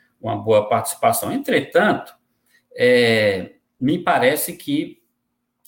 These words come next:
é, eles estão, é, é, não é simples mobilizar policiais militares, não é tão simples assim, porque é quebra de hierarquia.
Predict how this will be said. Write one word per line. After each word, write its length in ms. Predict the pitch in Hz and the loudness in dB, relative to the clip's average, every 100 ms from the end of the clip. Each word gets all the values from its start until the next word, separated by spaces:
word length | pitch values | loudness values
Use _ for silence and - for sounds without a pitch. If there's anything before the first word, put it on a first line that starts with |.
| - - | -20 -10
é, 380 | 101 98 101 110 | -8 -6 -6 -6
eles 160 | 117 - | -6 -6
estão, 420 | - 147 156 151 | -4 -2 -2 0
é, 320 | 117 117 - | 0 0 0
é, 40 | 113 | 0
não 180 | 175 262 | 0 0
é 60 | |
simples 480 | 247 - 226 240 135 | 0 0 0 0 -2
mobilizar 680 | 139 127 123 127 107 117 117 | -2 -2 -2 -4 0 0 0
policiais 500 | 123 117 113 110 113 | -4 -6 -4 -4 -4
militares, 640 | 113 113 - 104 95 90 | -6 -8 -8 -8 -8 -10
não 180 | 101 135 | -10 -10
é 80 | 302 | -10
tão 260 | - 180 - | -10 -8 -8
simples 440 | - 139 131 113 | -2 -2 -2 -8
assim, 320 | 104 - 98 | -10 -10 -10
porque 300 | - 120 170 | -8 -6 0
é 60 | 170 | -2
quebra 360 | - 175 170 | 2 0 2
de 120 | 170 175 | 2 2
hierarquia. 760 | 170 175 - - 165 156 156 | 2 0 -6 -10 -2 -2 -2